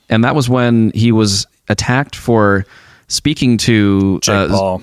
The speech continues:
Speaker 1: Gen Z and speaking to the younger generation by engaging on TikTok, you know, with this fear-mongering idea that, like, TikTok is this, you know, Chinese spy,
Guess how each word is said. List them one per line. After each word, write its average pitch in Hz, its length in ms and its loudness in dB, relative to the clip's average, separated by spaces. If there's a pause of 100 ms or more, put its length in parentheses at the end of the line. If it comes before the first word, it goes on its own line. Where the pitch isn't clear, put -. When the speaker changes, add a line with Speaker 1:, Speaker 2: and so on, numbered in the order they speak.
(100)
Speaker 1:
Gen 120 280 2
Z 113 540 2
and 101 380 0
speaking 123 340 0
to 113 160 0
the 104 100 0
younger 107 300 2
generation 98 600 0 (360)
by 101 140 0
engaging 101 400 0
on 90 140 -2
TikTok, 92 500 -4 (300)
you - 80 -2
know, 98 80 2
with 98 80 -2
this 98 120 -2
fear-mongering 104 680 0
idea 95 180 0
that, 92 140 -2
like, 90 240 -4 (120)
TikTok 98 400 -2
is 98 120 -4
this, 95 320 -2
you 95 120 -2
know, 92 140 -2
Chinese 98 400 -2
spy, 95 640 0